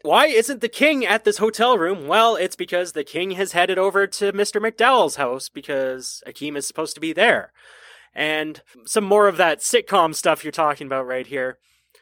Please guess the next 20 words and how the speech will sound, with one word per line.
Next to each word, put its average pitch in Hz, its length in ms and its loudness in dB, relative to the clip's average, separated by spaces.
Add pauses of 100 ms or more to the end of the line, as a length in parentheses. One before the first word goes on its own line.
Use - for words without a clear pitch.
(280)
When, 233 460 2
uh, 180 300 -8
he 175 160 -6
finds 220 280 2
out 220 160 2
that 151 100 -6
Akeem 214 300 -6
isn't 185 280 -4
there, 175 380 2 (160)
he 226 340 -6
decides 220 420 2
to 185 100 0
have 175 200 2
a 165 40 -2
bit 170 180 0
of 143 100 -2
a 120 80 -2
heart-to-heart 180 680 0
with 151 160 -8
Lisa, 165 540 -2